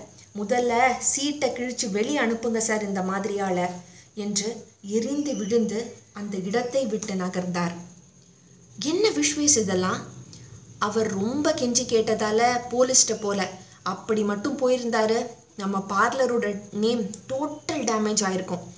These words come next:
"இப்பவே உன்னை வேலையை விட்டு தூக்குறேன்" என்றவரை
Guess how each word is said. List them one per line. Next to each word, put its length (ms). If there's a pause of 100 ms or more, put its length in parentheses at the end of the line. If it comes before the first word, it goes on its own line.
(280)
"இப்பவே 500
உன்னை 240
வேலையை 320
விட்டு 220
தூக்குறேன்" 400 (600)
என்றவரை 640